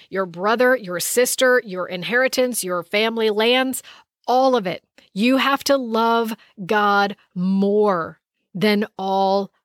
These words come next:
of that. And if you do not love God more than all of those things, if he is not the highest, highest, highest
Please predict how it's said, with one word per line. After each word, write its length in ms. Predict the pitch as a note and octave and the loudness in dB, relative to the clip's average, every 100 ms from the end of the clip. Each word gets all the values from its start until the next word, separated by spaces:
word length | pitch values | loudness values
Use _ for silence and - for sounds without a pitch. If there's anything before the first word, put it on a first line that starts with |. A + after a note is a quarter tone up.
| _ | _
of 360 | G3 F#3 F3+ F#3 - | -2 0 0 -2 -8
that. 380 | F#3 G3 F3 - | -2 0 0 0
And 160 | G#3 | -2
if 240 | A3 A3+ G#3+ | 2 2 2
you 180 | B3 B3 | 0 0
do 320 | F#3+ C4+ C#4 | 0 0 2
not 480 | C4+ E4 D#4 - - - - | 0 0 -2 -4 -12 -16 -16
love 400 | A3 A3 G#3 G3 | -2 0 2 0
God 280 | F#3+ G3+ F#3+ | -2 -2 -2
more 460 | F3 G3+ G3+ E3+ - - - | -4 -4 -4 -6 -10 -16 -2
than 200 | G#3+ G#3+ | 0 0
all 300 | G3 G3+ G#3+ | 0 0 0
of 120 | F#3+ | 0
those 240 | G3 G3 | 0 0
things, 260 | - F#3 E3 | -2 -4 -2
if 120 | F3+ | -4
he 260 | B3 D4+ D#4 | -2 -2 -2
is 160 | B3+ | -2
not 240 | C#4 C#4+ - | -2 -2 -2
the 140 | F#3+ | -2
highest, 680 | F#3 - B3+ C#4 D4 C#4 - | -2 -4 0 2 2 0 -4
highest, 540 | A#3+ B3 B3+ B3+ - | 0 2 2 -2 -4
highest 580 | - A#3 G#3+ E3+ - | 0 0 0 -2 -10